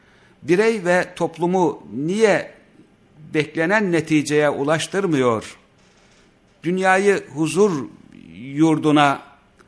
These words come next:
ibadet eden kişiyi küçük bir cennette yaşamışçasına güzelliğe niye ulaştırmıyor diye düşündüğümüzde, hurafe ve batıl inanışın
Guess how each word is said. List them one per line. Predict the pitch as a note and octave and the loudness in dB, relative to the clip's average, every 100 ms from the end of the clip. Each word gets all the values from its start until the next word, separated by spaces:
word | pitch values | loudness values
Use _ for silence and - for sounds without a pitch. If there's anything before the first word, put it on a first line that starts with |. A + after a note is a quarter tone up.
| _ _ _ _ _ _ _ _ | _ _ _ _ _ _ _ _
ibadet | D3+ D#3 E3+ E3 G#3 E3+ | -2 2 2 2 -2 -4
eden | E3 F3 D#3 | 0 0 0
kişiyi | D3+ D3 D#3+ E3 F3 D3 D2 _ _ _ _ _ _ _ - | -4 -6 0 2 2 0 -6 _ _ _ _ _ _ _ -10
küçük | D#3 F#3 A3 E3+ | -8 -6 -4 -2
bir | E3+ C3 | -2 0
cennette | D#3+ D#3+ E3+ D#3 F3+ | 0 0 -2 -2 -2
yaşamışçasına | E3 D3 C#3+ D3 E3 G#3 - - D#3+ - D3 D3 C3 - _ _ _ _ _ _ _ _ _ _ _ _ _ _ _ - _ _ | -2 -2 -2 -4 -2 0 -2 -2 -4 -2 -2 -2 -2 -8 _ _ _ _ _ _ _ _ _ _ _ _ _ _ _ -20 _ _
güzelliğe | B2+ D3 F3 F3 E3+ F3+ F3 D3+ B2 | -4 -2 0 0 0 2 0 -2 -4
niye | E3 G3+ A#3+ | -4 0 0
ulaştırmıyor | D#3+ D3 C3+ - D#3+ D3 C#3+ C3 A#2 G#2+ | 0 -2 -2 -4 -4 0 0 0 -2 -4
diye | C#3 C3 | -2 -2
düşündüğümüzde, | A#2+ C#3 B2+ B2 B2+ B2 G#2+ C3+ D#3+ - _ _ _ _ _ _ _ _ | -6 -4 -2 -2 -2 -4 -4 -4 -6 -8 _ _ _ _ _ _ _ _
hurafe | - D#3 E3+ D#3+ F#3 F#3+ - - | -6 -2 0 0 -2 -2 -6 -6
ve | D3 B2+ | -6 0
batıl | C#3+ C#3+ F3+ F3+ D3 | 0 0 -2 -6 -4
inanışın | C#3+ C#3 C3 - C3+ | -2 -2 -2 -2 -2